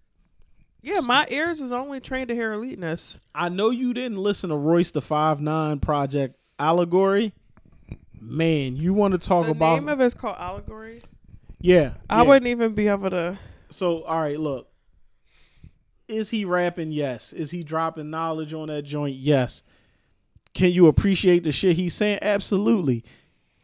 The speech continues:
Speaker 2: You know,
Speaker 1: Well, the name of the album is Allegory, so I would imagine. Like, that's not no regular, like
Speaker 2: It's not a turn-up album, but the shit is dope nonetheless.
Speaker 1: Mm-hmm.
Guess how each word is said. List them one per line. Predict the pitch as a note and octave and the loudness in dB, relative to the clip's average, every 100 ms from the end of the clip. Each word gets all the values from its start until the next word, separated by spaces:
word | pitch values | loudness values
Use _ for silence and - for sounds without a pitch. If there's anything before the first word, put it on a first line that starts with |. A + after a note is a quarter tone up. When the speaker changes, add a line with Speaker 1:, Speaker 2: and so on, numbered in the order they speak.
| - | -2
Speaker 2:
You | F3 | 4
know, | F#3 F3 D#3+ - - | 8 8 6 -4 -18
Speaker 1:
Well, | - | -16
the | B3 C4 | -10 -8
name | C4 C#4 D4+ C#4 | -6 -8 -8 -8
of | A#3+ - | -8 -10
the | |
album | B3 D4 A3+ | -12 -12 -14
is | F#3+ - | -16 -14
Allegory, | A3+ A3+ G#3 F#3 F3+ | -14 -16 -16 -16 -14
so | G3 G3+ | -10 -8
I | |
would | G3+ G3+ | -8 -10
imagine. | G3+ G3+ F#3+ - | -12 -12 -12 -14
Like, | F#3+ G3 | -12 -10
that's | A3+ D#4 - | -8 -8 -8
not | F#4 D4 | -10 -8
no | B3 B3 | -10 -10
regular, | G#3+ G#3+ A3+ A3 G#3+ | -8 -10 -8 -10 -8
like | G#3 F3+ C3 B2 _ | -6 -4 -4 -8 _
Speaker 2:
It's | F#3+ G3 | 6 6
not | F3+ G#3 A3 | 6 8 8
a | |
turn-up | G3+ G#3 G3 F3+ F3 | 6 6 8 8 6
album, | C3 F3 E3+ C3+ C3 | 8 10 10 10 6
but | C3 C#3 | 8 8
the | C3+ | 8
shit | B2+ F#3+ | 6 8
is | E3+ C3 | 8 8
dope | D#3 D#3 C#3+ | 8 8 6
nonetheless. | C#3+ C#3+ C3+ C#3+ C#3 A2+ - _ _ - | 0 0 2 2 2 -2 -12 _ _ -20
Speaker 1:
Mm-hmm. | F3+ F3+ G3 A3 | -18 -16 -16 -16